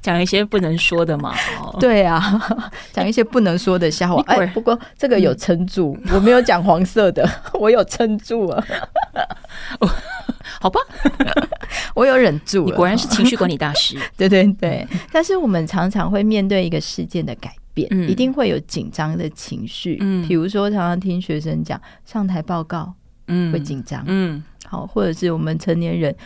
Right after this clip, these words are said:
Speaker 2: 好不容易准备了一个专案，
Speaker 1: 啊，对。
Speaker 2: 隔天要报告，
Speaker 1: 嗯。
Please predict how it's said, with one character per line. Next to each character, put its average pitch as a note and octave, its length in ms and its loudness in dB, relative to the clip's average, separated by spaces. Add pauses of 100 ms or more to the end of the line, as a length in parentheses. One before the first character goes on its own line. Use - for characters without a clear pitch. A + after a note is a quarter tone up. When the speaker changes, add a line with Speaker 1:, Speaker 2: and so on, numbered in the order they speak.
(280)
Speaker 2:
好 - 160 -4
不 G3 80 -4
容 A#3 80 4
易 A#3 40 4
准 E3+ 180 -2
备 F#3+ 140 2
了 E3 60 2
一 E3 40 -2
个 D#3+ 100 -2
专 D3 280 -2
案， E3 320 -6
Speaker 1:
啊， C#3+ 120 -8
对。 C#3+ 400 -10
Speaker 2:
隔 E3 120 0
天 G3 160 0
要 F#3+ 120 2
报 F3+ 200 0
告， D#3+ 260 -4
Speaker 1:
嗯。 E3+ 340 -2